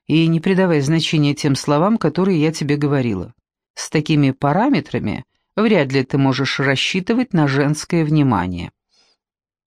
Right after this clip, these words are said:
Она исчезла, мстительно хлопнув дверью.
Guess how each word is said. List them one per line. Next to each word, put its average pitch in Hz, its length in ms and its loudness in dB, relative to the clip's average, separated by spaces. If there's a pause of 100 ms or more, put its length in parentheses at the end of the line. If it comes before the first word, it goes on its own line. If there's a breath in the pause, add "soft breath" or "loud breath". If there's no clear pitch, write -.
(100)
Она 135 300 0
исчезла, 233 760 0 (260 soft breath)
мстительно 208 840 0
хлопнув 135 580 -2
дверью. 107 520 -2